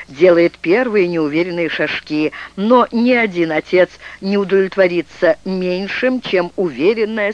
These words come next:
свободная походка взрослого сына. Точно так же, говорит он, легко снискать одобрение Бога, но удовлетворить его трудно. Примечание.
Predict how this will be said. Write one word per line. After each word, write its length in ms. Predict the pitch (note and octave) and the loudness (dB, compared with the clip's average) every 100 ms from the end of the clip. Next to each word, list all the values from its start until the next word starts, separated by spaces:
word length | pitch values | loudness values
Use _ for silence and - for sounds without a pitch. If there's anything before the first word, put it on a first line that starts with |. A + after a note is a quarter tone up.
| - | -2
свободная 540 | D#3 D3 F3 F3 F#3+ | -2 0 -2 -2 -4
походка 680 | G#3 G#3+ D4+ C#4+ - D#3 C#3 - - | -2 -2 2 0 0 0 0 -4 -16
взрослого 800 | C3 A#2 C#3 D#3+ D#3 - F#3 G#3+ - | -12 -6 0 0 0 -2 -2 -4 -4
сына. 400 | D#4+ C#4+ B2+ F2+ - _ _ _ | -4 -2 -4 -6 -10 _ _ _
Точно 400 | D3 C#3 - G#2 | -4 -4 -6 -10
так 380 | - A#3 D4+ B3+ | -2 -2 0 -2
же, 240 | C4 C#4 - - | -2 -2 -4 -14
говорит 480 | C3 F3+ G3 A#3 - | 0 2 2 -2 -6
он, 300 | - G#3 G3+ - - - | -2 -2 -2 -10 -20 -8
легко 540 | C#3 D#3 C#3+ - B3+ E4 | -2 0 -2 -2 -2 -2
снискать 640 | - A3+ G3+ - F3 - | -4 -8 -6 -2 -2 -2
одобрение 600 | D3 D3 C3 D3+ D3 C#3 | -6 -4 -4 -4 -4 -4
Бога, 640 | A2+ G#2+ F3 - C4 C4 C4 - - - | -4 -4 0 0 0 -2 -2 -10 -20 -16
но 320 | D3+ F3 G#3 - | -6 0 0 0
удовлетворить 960 | G#3 E3+ D#3+ D3 - A2 F#3+ D4+ - | 0 0 0 -2 -2 -4 -4 -6 -6
его 340 | A#3 G#3+ A3+ A#3 _ _ _ _ | -6 0 0 0 _ _ _ _
трудно. 720 | - B2+ C3 A2+ F#2 G#2+ G#2 C#2 - _ _ _ _ - - - - _ _ _ _ | -12 -8 -6 -8 -10 -8 -8 -8 -14 _ _ _ _ -20 -20 -20 -20 _ _ _ _
Примечание. 1120 | - A#3+ E4+ D4+ - D3+ C#3+ B2+ B2 B2+ B2 | -2 2 2 0 -2 0 0 -4 -4 -2 -4